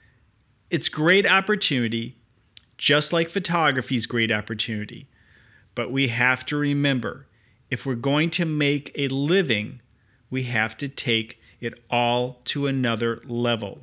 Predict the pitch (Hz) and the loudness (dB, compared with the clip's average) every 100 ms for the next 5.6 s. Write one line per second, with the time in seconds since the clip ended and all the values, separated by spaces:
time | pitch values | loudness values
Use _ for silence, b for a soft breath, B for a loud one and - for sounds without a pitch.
0 | - b b _ _ _ _ _ _ _ | -20 b b _ _ _ _ _ _ _
1 | _ _ - 156 196 196 185 165 226 262 | _ _ 0 2 4 4 2 4 2 2
2 | - 175 143 165 196 160 131 - - - | 2 2 2 2 4 4 2 -2 -10 -2
3 | 175 165 156 160 127 120 143 160 131 117 | 2 4 4 4 4 4 4 2 0 0
4 | 113 110 104 113 _ b b b b - | -2 -4 -4 -6 _ b b b b -4
5 | 139 127 139 139 135 | -4 2 4 6 4